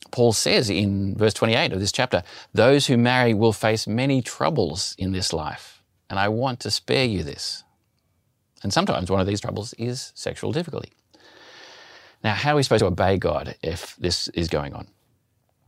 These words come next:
Well, a few answers here. Um, I, I hope that you can see why here it's so important that, that if you marry, if you have a choice,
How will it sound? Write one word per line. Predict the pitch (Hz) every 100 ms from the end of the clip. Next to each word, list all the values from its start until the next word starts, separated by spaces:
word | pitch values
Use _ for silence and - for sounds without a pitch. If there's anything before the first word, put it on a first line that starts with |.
| _ _
Well, | - 101 87
a |
few | - 123
answers | 107 90 82
here. | 85 76 - -
Um, | - 98 98 - _ _ _ _ -
I, | 120 -
I | 104
hope | 123 180 131 -
that | - 87
you | 104
can | 113
see | -
why | 107 104 101
here | 92 - 104
it's | 95 87 104
so | - - 131
important | 143 123 127 98
that, | 101 -
that | - 107
if | 131 131
you | 104
marry, | 127 143 92
if | 98
you |
have | 95
a |
choice, | 92 156 120 -